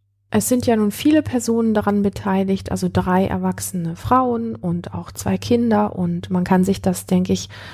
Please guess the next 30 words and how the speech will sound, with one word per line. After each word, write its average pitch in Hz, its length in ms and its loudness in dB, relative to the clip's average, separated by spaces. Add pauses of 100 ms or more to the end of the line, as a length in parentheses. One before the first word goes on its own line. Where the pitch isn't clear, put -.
(200)
einfach 190 380 0
ein 180 80 0
Stück - 420 -4
wie 196 160 0
auch 185 180 -4
denken. 202 520 0 (460)
Und 196 240 2
es - 200 -4
hat 214 220 0
irgendwann 214 760 2 (540)
von 190 220 -4
meiner 180 400 2
Hörerin, 247 720 2 (500)
ähm, 185 520 -4 (340)
den 185 240 -2
Wunsch 294 300 0
gegeben, 202 600 2
mit 202 480 0
dieser 196 300 2
neuen 185 400 2
Frau 180 360 -2
eine 180 260 -2
Beziehung 233 480 0
zu - 260 -6
haben, 180 320 -2 (960)
was 196 320 0
aber 208 160 2
nicht 202 240 0
ganz 202 380 2
dahin 208 500 2